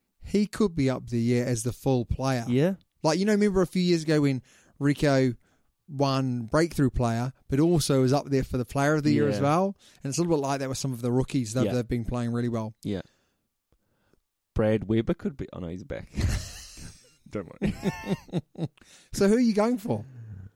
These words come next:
Speaker 2: Oh, it's a tough one.
Speaker 1: Shall,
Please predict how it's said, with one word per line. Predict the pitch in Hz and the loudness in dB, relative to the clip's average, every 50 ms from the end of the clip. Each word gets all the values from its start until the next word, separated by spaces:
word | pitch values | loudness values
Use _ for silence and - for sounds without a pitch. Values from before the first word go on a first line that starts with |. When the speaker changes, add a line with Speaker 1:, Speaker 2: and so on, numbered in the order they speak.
| _ _ _ _ _ _ _ _ _ _ _ | _ _ _ _ _ _ _ _ _ _ _
Speaker 2:
Oh, | - 110 117 120 117 113 113 113 139 117 101 127 113 | -4 -2 -2 -2 -2 -4 -4 -6 -6 -8 -8 -8 -6
it's | 101 82 - - | -8 -8 -4 -4
a | 143 139 | -4 -4
tough | - - - 123 143 - - | -2 -2 -2 -2 -4 -4 -6
one. | 127 110 98 98 110 - _ _ _ _ _ _ _ _ _ _ 123 123 - - - - - - _ _ _ _ _ _ _ _ _ _ _ _ _ _ _ _ _ _ _ _ _ _ _ _ _ _ _ - - - - - - - - - - - _ _ | -4 -4 -4 -6 -10 -14 _ _ _ _ _ _ _ _ _ _ -14 -14 -14 -16 -20 -20 -20 -20 _ _ _ _ _ _ _ _ _ _ _ _ _ _ _ _ _ _ _ _ _ _ _ _ _ _ _ -20 -20 -20 -20 -20 -20 -20 -20 -20 -20 -20 _ _
Speaker 1:
Shall, | - - - 165 | -10 -4 -4 -4